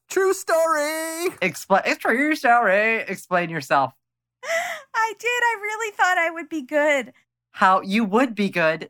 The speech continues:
Speaker 2: Number one, you'd be excellent. And I'm not just saying that 'cause I'm like your mom. And I think you'd be great at anything.
Speaker 1: What season did it wind up being?
Speaker 3: <laughs> This was, like, so early that I think it was on a camcorder. <laughs>
Speaker 1: Okay.
Speaker 3: Like, on a V H S tape.
Speaker 1: Mm-hmm.
Speaker 2: What did you film yourself doing or saying?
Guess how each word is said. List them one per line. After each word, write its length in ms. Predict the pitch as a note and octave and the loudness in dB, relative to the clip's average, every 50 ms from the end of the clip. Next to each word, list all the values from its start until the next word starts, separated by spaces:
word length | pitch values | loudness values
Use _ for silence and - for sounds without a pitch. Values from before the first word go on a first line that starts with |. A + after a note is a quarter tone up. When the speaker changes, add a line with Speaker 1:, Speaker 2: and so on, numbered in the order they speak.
| _ - | _ 0
Speaker 2:
Number 280 | F3+ F3+ F3 F3+ F#3 | 0 0 2 0 -2
one, 300 | F3 F3+ F#3+ G3 G3+ G3 | 2 4 4 4 2 0
you'd 240 | F3+ F3+ F#3 E3 C#3+ | -4 -6 -8 -6 -4
be 180 | F#3 F#3+ F#3+ - | -2 -2 2 4
excellent. 720 | F3 F3+ F3 - - - F3 D3+ C#3 C#3 C#3 D3+ D#3 _ - | 2 2 2 0 -4 -2 0 2 2 2 2 0 -2 _ -2
And 120 | D3+ D#3 D3+ | 0 2 2
I'm 180 | D#3 D#3 D#3+ | 2 0 0
not 220 | E3 E3 D#3+ - D3 | 0 0 0 0 -2
just 200 | E3 D#3 C#3+ - | -8 -10 -4 0
saying 240 | D#3+ D3+ D3 D3 | 0 0 0 0
that 240 | D3 C#3+ C3+ A#2+ - _ | -2 0 0 -2 -4 _
'cause 100 | - C3+ | -6 -2
I'm 160 | C#3+ C3+ C3+ C3+ | 0 0 0 0
like 220 | C3+ C3+ C3 - | -4 -4 -4 -4
your 80 | C#3+ C3 | -6 -6
mom. 340 | C3 B2 B2 C3 C3 D3+ - _ _ _ | -4 -2 -2 -2 -2 -2 -6 _ _ _
And 120 | - D3 C#3+ | -4 -2 -2
I 60 | C#3+ | -2
think 220 | C#3 - D3 A#2 B2+ | -2 -4 -8 -8 -8
you'd 120 | C#3 B2 | -8 -6
be 100 | - C#3 | -6 -6
great 260 | B2 C#3 C3 B2+ B2+ | -2 -2 -2 -2 -2
at 100 | B2+ B2+ | -4 -4
anything. 440 | G2+ - B2 A#2+ A#2+ A#2 - B2 A#2+ D3+ | -4 -4 -4 -6 -6 -6 -2 0 2 2
Speaker 1:
What 140 | E3 F3 | 2 0
season 680 | - - - D#3 C#3+ D#3 C#3 D3 C3 B2 A#2+ A#2+ A#2 - _ _ - | -2 -6 -6 -4 -2 -2 -2 -2 -2 -2 -4 -6 -8 -12 _ _ -4
did 120 | - C#3+ B3+ | -4 -2 -2
it 140 | - B2 | -2 -2
wind 280 | A#2+ A#2+ A2+ A2+ A#2 A#2+ | 0 -2 -2 0 0 -2
up 200 | A#2 A2 A2 _ _ _ _ B2+ | -2 -2 -4 _ _ _ _ -6
being? 440 | A#2+ A#2+ A#2+ A#2 A2+ A2+ A2+ A2+ - _ _ _ _ _ - | -4 -2 -2 -2 -2 -4 -6 -8 -12 _ _ _ _ _ -4
Speaker 3:
<laughs> 80 | D4 - F5+ - B3+ A#3+ - | -4 -2 -2 -2 -2 -2 -4
This 240 | D#4 D#4+ - - - | -6 -6 -6 -6 -10
was, 220 | G#4+ A4 G4+ - - _ _ _ _ - | -12 -12 -12 -14 -18 _ _ _ _ -4
like, 220 | C4 C4 B3 - - | -4 -4 -4 -4 -8
so 360 | - - - - B3 B3 - | -10 -6 -4 -2 -2 -2 -4
early 360 | - G#3+ A3+ A3+ A3+ A3+ A3+ | -4 -4 -6 -6 -6 -8 -8
that 140 | G3 G#3 G3 | -6 -2 -2
I 80 | G3 G3+ | -2 -2
think 260 | G3+ - G#3+ G3+ A3 | -4 -8 -12 -10 -10
it 120 | - - | -10 -12
was 160 | - A#3+ - A3+ | -12 -10 -4 -2
on 180 | G#3 G3+ G3 | -2 -2 -2
a 100 | F#3 F3 - _ - G3 | -4 -6 -6 _ -10 -6
camcorder. 760 | F#3 F3+ F#3+ G3+ - - G3 - - - - A3 A#3+ - A#3 - | -6 -6 -6 -6 -10 -12 -14 -14 -12 -8 -8 -8 -6 -6 -8 -6
<laughs> 60 | - | -2
Speaker 1:
Okay. 460 | - C3+ C3+ - - D3+ A#2 A2 A#2+ C3+ | -2 -2 -2 -2 -2 -2 -2 -2 -2 -2
Speaker 3:
Like, 200 | G3 F#3 F3+ - | -2 -4 -2 -2
on 180 | F3+ F#3 F#3 F#3 | -2 -2 -2 -2
a 80 | F#3 | -4
V 260 | F3+ - - G3 F#3+ | -6 -6 -8 -6 -4
H 220 | F#3+ F3+ F3+ - - | -4 -4 -4 -4 -4
S 240 | E3+ E3+ - - - | -4 -4 -4 -6 -4
tape. 160 | C3+ C3+ C3+ | -4 -4 -2
Speaker 1:
Mm-hmm. 180 | C#3 C#3+ C3 B2+ | -2 -4 0 4
Speaker 2:
What 160 | G3 G3 G3+ | 4 4 4
did 200 | G3 A3 G3+ - | 4 0 -4 -2
you 140 | G#3 A3 G#3+ | -2 -2 -2
film 260 | G3+ - G3+ F#3+ F#3 | -2 0 -2 0 0
yourself 380 | F3+ F#3 F3+ - - F#3 F3 - | 0 -2 -2 2 2 2 2 2
doing 340 | - E3+ D#3+ D#3+ D#3 D#3 D3+ | -2 -4 -2 -2 -2 -2 -2
or 80 | D3 | -4
saying? 360 | C3+ - D3 C3+ B2+ C3 C3+ | -4 -2 -4 -4 -4 -6 -10